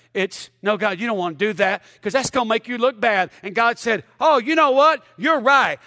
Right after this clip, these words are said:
I don't want even my enemies thinking wrongly about me." So he relented. It's the Hebrew verb naham, and it means, uh,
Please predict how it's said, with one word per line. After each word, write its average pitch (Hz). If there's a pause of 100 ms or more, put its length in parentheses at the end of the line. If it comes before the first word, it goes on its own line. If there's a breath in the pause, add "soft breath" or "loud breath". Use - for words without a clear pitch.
(100)
I 320
don't 277
want 247
even 247
my 247
enemies 254
thinking 214
wrongly 208
about 190
me." 180 (160 loud breath)
So -
he 196
relented. 175 (480 soft breath)
It's -
the 196
Hebrew 208 (120)
verb 202 (120)
naham, 175 (200 loud breath)
and 196
it 190
means, 214 (100)
uh, 180